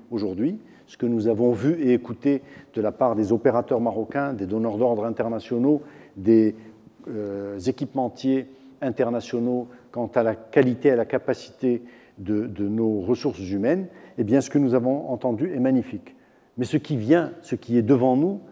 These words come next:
est encore beaucoup plus beau, beaucoup plus intéressant. Restez alerte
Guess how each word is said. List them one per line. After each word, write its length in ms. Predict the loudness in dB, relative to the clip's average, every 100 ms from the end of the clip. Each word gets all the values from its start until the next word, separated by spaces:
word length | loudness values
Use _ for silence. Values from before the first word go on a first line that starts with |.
| -8
est 140 | -4
encore 480 | -2 2 2 2 -4 -20 -20
beaucoup 480 | -4 8 8 8 -2
plus 200 | -4 -6
beau, 180 | -6 -12 -20 _ _ 6
beaucoup 280 | 6 6
plus 200 | 0 -2
intéressant. 580 | -2 -2 -2 -2 -4 -6 -8 -20 _ _ _ _
Restez 540 | -6 0 0 0 -2 0
alerte 600 | 2 2 0 -2 -20